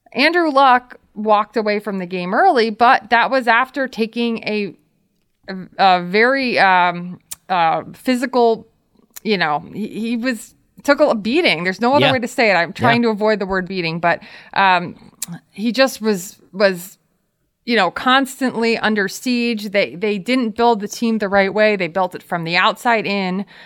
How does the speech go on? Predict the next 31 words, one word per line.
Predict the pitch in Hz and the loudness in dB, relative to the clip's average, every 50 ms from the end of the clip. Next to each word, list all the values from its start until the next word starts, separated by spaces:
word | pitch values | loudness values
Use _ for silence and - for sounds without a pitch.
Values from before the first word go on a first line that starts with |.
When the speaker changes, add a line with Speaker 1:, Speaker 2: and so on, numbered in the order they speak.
| - _ _ | -20 _ _
Speaker 1:
That | - 175 170 175 | 0 2 2 2
is | 185 180 180 175 175 | 0 -2 -2 -4 -6
speed | - - - - - - - 220 220 214 214 214 208 | -10 -14 -18 -18 -14 -8 -6 -4 -2 -2 -2 -2 -4
players | - - 220 208 208 208 208 202 202 190 | -2 0 2 4 4 4 2 2 0 0
on | 190 180 175 175 | -2 -2 -2 -2
the | 180 214 | 0 0
outside | 240 254 - - - - 247 226 220 202 | 2 2 0 -2 0 2 2 4 2 2
versus | 180 185 180 - 214 208 202 | -2 -6 -6 -6 -8 -8 -6
the | 247 269 | -4 -2
inside | 302 311 320 - 359 381 381 | -2 0 2 4 4 6 6
out, | 339 220 151 123 | 4 4 2 0
which | - 113 - - | -2 -6 -8 -8
is | 180 175 175 | -8 -8 -6
where | 170 175 | -6 -8
you | 175 190 | -8 -8
start | 175 - 190 165 - | -6 -4 -4 -4 -4
with | 196 190 | -4 -4
the | 190 185 | -2 0
offensive | 180 185 185 - 220 214 - 247 | 0 0 0 -2 -6 -6 -6 -2
line | 311 381 403 403 403 392 330 - | 0 2 2 2 2 -2 -4 -8
and | 233 233 | -8 -6
then | 226 220 | -4 -4
you | 214 214 | -4 -2
build | 214 208 196 196 | 0 0 0 2
out | 190 170 - - | 0 0 -2 -4
from | - 190 220 | -8 -6 -2
there. | 285 302 269 262 254 254 - - - | 0 2 2 2 0 -2 -4 -6 -6
And | 240 247 233 240 240 - - | -4 -4 -2 -4 -4 -4 0
as | - 240 269 262 320 | 0 0 0 0 -2
a | |
result, | 311 330 311 240 208 170 175 165 - - | -4 -4 -4 -2 0 0 0 0 -2 -4